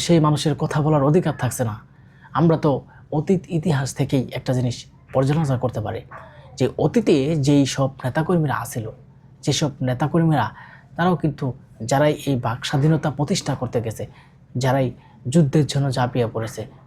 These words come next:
যারাই সত্যের পথে চলছে, তারাই তো একে একে শেষ হয়ে যাচ্ছে। যেই চব-, আহ, চোদ্দোই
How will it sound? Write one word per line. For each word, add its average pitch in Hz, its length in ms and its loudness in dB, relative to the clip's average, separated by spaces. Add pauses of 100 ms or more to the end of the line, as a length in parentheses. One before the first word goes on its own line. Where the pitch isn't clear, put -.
যারাই 135 240 0
সত্যের 180 460 0
পথে 147 260 -4 (300)
চলছে, 120 300 0 (400)
তারাই 180 200 0
তো 147 200 -4
একে 165 280 2
একে 127 220 -6 (100)
শেষ 127 280 -4
হয়ে - 160 -8
যাচ্ছে। - 240 -14 (2250)
যেই 156 240 4 (420)
চব-, 151 300 2
আহ, 127 180 0 (100)
চোদ্দোই 180 420 4